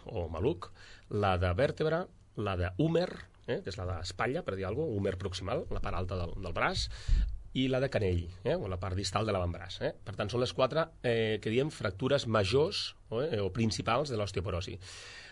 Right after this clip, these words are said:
L'osteoporosi també pot produir fractures de pelvis, eh, fractures de pelvis, pot produir fractures de tíbia, pot produir fractures pràcticament a qualsevol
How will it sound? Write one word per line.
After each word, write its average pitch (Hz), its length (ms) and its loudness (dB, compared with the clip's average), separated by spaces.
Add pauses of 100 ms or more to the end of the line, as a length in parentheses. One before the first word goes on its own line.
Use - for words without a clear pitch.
L'osteoporosi 123 400 2
també 143 180 4
pot 127 140 -2
produir 120 240 2
fractures 117 400 0
de 101 80 -2
pelvis, 90 720 -2
eh, 135 100 -2
fractures 95 340 -4
de 92 60 2
pelvis, 90 340 -2
pot 117 140 -4
produir 123 240 2
fractures 120 380 -2
de 104 80 2
tíbia, 90 400 0 (480)
pot 143 100 -4
produir 151 320 2
fractures 139 400 0
pràcticament 117 640 0
a 98 80 0
qualsevol 127 400 4